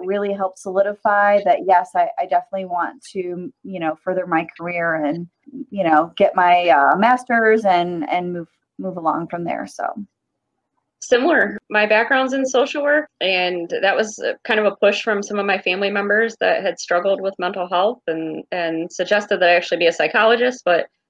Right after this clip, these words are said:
Speaker 2: that took a little more schooling. And, uh, I went the social work route. I liked that you could get,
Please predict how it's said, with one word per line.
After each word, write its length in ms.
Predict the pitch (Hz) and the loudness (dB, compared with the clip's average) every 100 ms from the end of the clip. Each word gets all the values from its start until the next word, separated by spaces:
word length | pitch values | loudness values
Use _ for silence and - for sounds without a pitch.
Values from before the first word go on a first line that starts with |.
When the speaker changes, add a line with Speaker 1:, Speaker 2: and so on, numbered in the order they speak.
| - | -2
Speaker 2:
that 100 | 202 | 0
took 160 | 208 196 | 2 2
a 20 | |
little 200 | 202 190 | 2 2
more 120 | 185 | -2
schooling. 520 | - 254 254 247 254 - _ _ _ | -2 -2 0 0 -2 -8 _ _ _
And, 420 | 170 175 170 175 185 | -2 0 -2 -2 0
uh, 40 | |
I 320 | 175 170 165 | 2 2 2
went 180 | 196 226 | 0 -2
the 80 | 208 | -4
social 340 | 214 214 240 | 0 0 0
work 180 | 214 214 | -2 2
route. 240 | 208 202 190 | 4 4 4
I 80 | |
liked 260 | 180 175 - | 2 0 -2
that 140 | 196 185 | -4 -4
you 100 | 185 | -8
could 160 | 185 | -8
get, 400 | 180 175 165 - | -4 -2 -2 -4